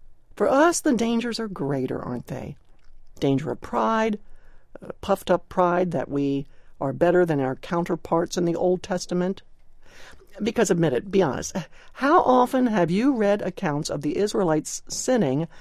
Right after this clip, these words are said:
and thought to yourself, "What's the matter with those guys? I mean, if I lived back then, I would not have bowed down to idols or tried to cheat God or forgotten to honor my vows." Oh, yeah?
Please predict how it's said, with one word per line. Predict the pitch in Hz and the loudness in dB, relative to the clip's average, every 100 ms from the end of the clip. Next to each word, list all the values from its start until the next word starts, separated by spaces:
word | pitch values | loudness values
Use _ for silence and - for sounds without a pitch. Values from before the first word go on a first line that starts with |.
| - | -10
and | - 160 | -2 -2
thought | - 233 233 | 2 2 2
to | 220 | 2
yourself, | 190 - - 170 165 - - - - - - - - - | 0 2 2 2 2 -4 -20 -20 -20 -20 -20 -20 -14 -2
"What's | 440 - | -2 0
the | 262 | -2
matter | 196 185 196 147 | 0 0 0 0
with | 135 | 0
those | 131 131 - | -2 -2 -4
guys? | - - - - | -6 -4 -4 -2
I | |
mean, | 285 | -2
if | 311 - | -2 -2
I | 381 440 | 0 2
lived | 381 381 - | 4 2 -2
back | 349 339 - | -6 -6 -6
then, | 285 302 294 - - - - - | -4 -2 -4 -8 -18 -20 -20 -12
I | 123 135 | -6 -2
would | 226 381 | 2 2
not | 330 | 2
have | 302 | -2
bowed | 240 254 233 185 | -4 -4 -4 -4
down | 214 196 | -4 -4
to | 196 180 | -4 -4
idols | 180 185 202 202 - - - - | -6 -4 -4 -6 -8 -18 -20 -12
or | 139 | -10
tried | - 156 156 | -4 -2 -2
to | 139 | -4
cheat | - - 185 - | -6 -4 -4 -4
God | 160 147 156 170 | -2 -2 -2 -2
or | 135 - - - | -4 -8 -20 -10
forgotten | - 147 - - 147 | -6 -2 -2 -2 -4
to | - | -4
honor | 151 151 151 | -2 -2 0
my | 139 135 | -2 -2
vows." | 139 131 131 170 190 - - - - - - - - - - | -2 -4 -2 -4 -6 -14 -20 -20 -20 -20 -20 -20 -20 -20 -4
Oh, | 143 156 | -2 0
yeah? | 143 143 135 165 | 0 0 0 -4